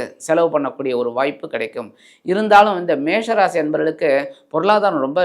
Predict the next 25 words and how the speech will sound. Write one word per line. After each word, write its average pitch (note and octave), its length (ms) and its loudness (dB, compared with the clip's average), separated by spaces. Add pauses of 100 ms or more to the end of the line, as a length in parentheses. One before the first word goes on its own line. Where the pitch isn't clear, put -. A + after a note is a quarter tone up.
(160)
டென்ஷனாவே F#3+ 640 -2
இருக்கே, C#3 240 -2 (460)
ஏன் F#3 140 0
இது D3 100 -4 (100)
ம-, B2+ 160 -2
இந்த C3+ 140 -2 (100)
நிலைமை F3 340 0
எப்ப F3+ 160 -2 (120)
மாறும்? C#3+ 340 0 (440)
அப்படின்னு E3+ 340 -2
நீங்க C#3 220 -2
நிறைய E3+ 260 0
பேர் F#3 200 -4
கேட்டிருக்கீங்க. C3 460 -6 (440)
கண்டிப்பா E3+ 360 0 (240)
நிறைய G3 360 2
பேருக்கு G3+ 220 -2 (100)
பொருளாதாரம் F#3+ 640 2
அப்படிங்கிறது E3+ 440 -2 (460)
அப்படியே E3 260 2
ஒரு D3 80 2 (100)
எட்டாக்கனி E3+ 540 2
மாதிரி E3+ 240 0
இருந்திருக்கு. C3 340 -6 (880)
என்னமோ D3+ 260 2